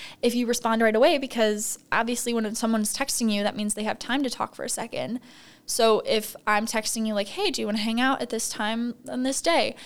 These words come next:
And you see the text, and you're like me, where you're gonna forget about the text. I'm gonna read the text, go do something else,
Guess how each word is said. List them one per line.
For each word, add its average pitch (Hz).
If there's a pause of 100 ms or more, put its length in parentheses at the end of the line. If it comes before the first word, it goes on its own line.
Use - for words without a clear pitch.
(140)
And 226
you 220
see 220
the 240
text, - (240)
and 214
you're 208
like 214
me, 285
where 214
you're 202
gonna 208
forget 247
about 214
the 202
text. - (540)
I'm 220
gonna 233
read 226
the 269
text, 226 (920)
go 240
do 262
something 277
else, 226